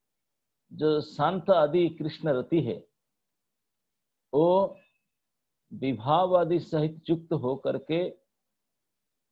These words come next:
जो परम आस्वादता लाभ करता है, उसमें वो रस में परिणत होता है। इस रूप में विभाव अनुभाव के मिलन से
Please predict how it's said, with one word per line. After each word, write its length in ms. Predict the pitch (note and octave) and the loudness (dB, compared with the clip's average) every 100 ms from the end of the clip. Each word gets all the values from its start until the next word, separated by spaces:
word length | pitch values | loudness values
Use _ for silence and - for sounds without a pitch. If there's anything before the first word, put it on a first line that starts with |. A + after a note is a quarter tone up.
| _ - | _ -20
जो 220 | A#2 D3+ | -6 -6
परम 460 | D3 - C3+ F#3 F3+ | -6 2 4 4 0
आस्वादता 680 | A#2 C3+ - D3+ D#3 C#3+ D3 | -2 -4 0 -2 -2 -2 -2
लाभ 360 | B2+ B2 C3 | 2 2 0
करता 340 | - G#2+ - D3 | -4 -4 0 0
है, 320 | A2 A2 - _ _ _ _ _ _ _ _ _ _ _ - | 0 -6 -12 _ _ _ _ _ _ _ _ _ _ _ 0
उसमें 680 | E3 D#3+ F3+ G3 F#3+ D3+ - | 0 2 0 0 0 -2 -4
वो 80 | C3+ | 0
रस 260 | C3+ C3+ | 2 2
में 100 | F3 | -2
परिणत 360 | A#2+ B2 A2+ G#2+ | 0 0 -2 -4
होता 220 | G#2+ G2 F#2+ | -10 -10 -10
है। 220 | G2+ - _ _ _ _ _ _ _ _ _ _ _ _ | -10 -20 _ _ _ _ _ _ _ _ _ _ _ _
इस 200 | D3 C#3 | -4 -2
रूप 220 | C#3+ C3+ C3+ | -2 -2 -2
में 360 | C3+ A#2 A#2+ - _ _ _ _ _ _ _ _ | -4 -4 -6 -14 _ _ _ _ _ _ _ _
विभाव 580 | G#2+ B2+ A#2+ D3+ G3 G3+ | -6 -4 0 4 4 2
अनुभाव 640 | - B2+ C3+ A2+ D3 E3+ D#3+ | -2 -6 -6 0 0 0 -4
के 120 | D#3+ | -6
मिलन 340 | C3 B2 D#3 E3 | -4 0 0 0
से 340 | - A#2+ A#2 | -4 -8 -8